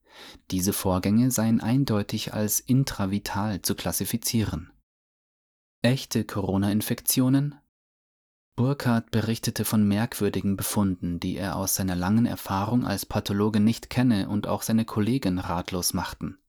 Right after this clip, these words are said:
Im Gefäß einer Hirnarterie eines Patienten habe er ein nicht näher bestimmbares Material festgestellt, das in den übrigen Arterien des Körpers nicht zu finden war.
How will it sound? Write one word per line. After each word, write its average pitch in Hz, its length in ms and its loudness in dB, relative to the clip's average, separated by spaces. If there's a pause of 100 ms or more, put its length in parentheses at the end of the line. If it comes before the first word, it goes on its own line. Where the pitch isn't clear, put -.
(640)
Im 95 160 2
Gefäß 107 520 0
einer 104 280 2
Hirnarterie 107 960 0
eines 104 240 0
Patienten 107 720 0
habe 110 240 -2
er 113 240 0
ein 104 180 2
nicht 127 300 0
näher 113 300 4
bestimmbares 113 720 2
Material 101 580 0
festgestellt, 90 840 -4
das - 140 -2
in 98 180 -2
den 90 120 0
übrigen 107 480 0
Arterien 98 640 -2
des 107 160 -2
Körpers 98 480 -4
nicht 131 240 2
zu 98 80 0
finden 87 460 -2
war. 82 260 -6